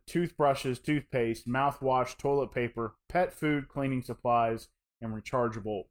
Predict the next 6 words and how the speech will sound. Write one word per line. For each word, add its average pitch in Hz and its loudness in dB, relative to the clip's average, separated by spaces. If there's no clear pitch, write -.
batteries. 104 -6
Looking 170 4
at 175 2
those 160 2
covid 160 4
nineteen 151 0